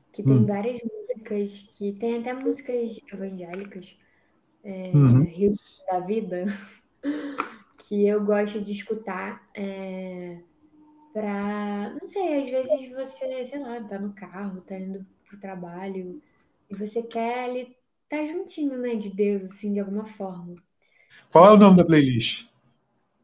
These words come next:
Speaker 1: É, eita, tá no meu perfil, eu acho que é To My Love,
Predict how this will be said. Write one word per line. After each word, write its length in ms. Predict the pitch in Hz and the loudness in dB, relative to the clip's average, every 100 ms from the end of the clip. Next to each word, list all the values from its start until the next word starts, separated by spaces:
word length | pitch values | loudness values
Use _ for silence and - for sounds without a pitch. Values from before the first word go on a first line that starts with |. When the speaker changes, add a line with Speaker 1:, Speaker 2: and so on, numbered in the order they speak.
| _ - | _ -14
Speaker 1:
É, 1200 | 190 190 190 185 185 185 180 180 175 175 190 202 _ _ _ _ _ | -10 -8 -8 -10 -10 -10 -10 -10 -10 -12 -14 -18 _ _ _ _ _
eita, 360 | 196 185 185 175 165 _ _ _ | -16 -16 -16 -20 -20 _ _ _
tá 120 | 208 | -6
no 100 | 202 202 | 0 0
meu 140 | 202 | 2
perfil, 500 | 226 226 - 208 214 | 2 0 0 0 2
eu 80 | 214 | 0
acho 120 | 202 214 | -2 -4
que 60 | |
é 40 | 190 | -8
To 300 | - 208 202 | -8 -6 -4
My 260 | 202 196 185 | -4 -6 -8
Love, 360 | 175 175 175 | -10 -10 -14